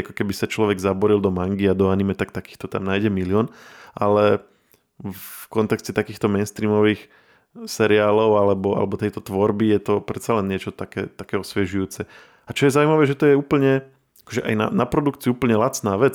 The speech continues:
že ty vlastne tam máš, furt si v, v interiéri, hej? <laughs> Lebo, čiže ti stačia úplne, že jednoduché kulisy.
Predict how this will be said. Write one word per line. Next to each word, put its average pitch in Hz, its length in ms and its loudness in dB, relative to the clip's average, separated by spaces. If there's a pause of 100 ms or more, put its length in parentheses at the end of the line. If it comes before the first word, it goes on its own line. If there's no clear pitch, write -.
že 95 240 -4
ty 110 240 -6
vlastne 104 400 0
tam 110 160 0
máš, 107 320 -2 (240)
furt - 240 0
si - 80 2
v, 110 160 4
v 117 240 0
interiéri, 107 640 4
hej? 110 160 2 (160)
<laughs> 120 240 0
Lebo, 117 160 0
čiže 127 320 -6
ti 139 80 -6
stačia 131 320 2
úplne, 117 240 0
že 117 160 4
jednoduché 120 400 -2
kulisy. - 480 -6